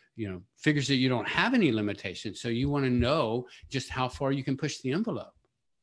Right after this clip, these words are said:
You know, I'm not a thrill seeker. Um, got a funny story about that. I was down in Miami with, um, uh, with that company I talked about going public with. And so, um, the chairman is who I reported to,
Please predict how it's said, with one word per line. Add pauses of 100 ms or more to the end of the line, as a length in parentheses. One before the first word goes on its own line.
(220)
You
know, (180)
I'm
not
a
thrill
seeker. (240)
Um,
got
a
funny
story
about
that.
I
was
down
in
Miami
with,
um, (380)
uh,
with
that
company (380)
I
talked
about
going
public
with. (360)
And
so, (180)
um, (360)
the (260)
chairman
is
who
I
reported
to,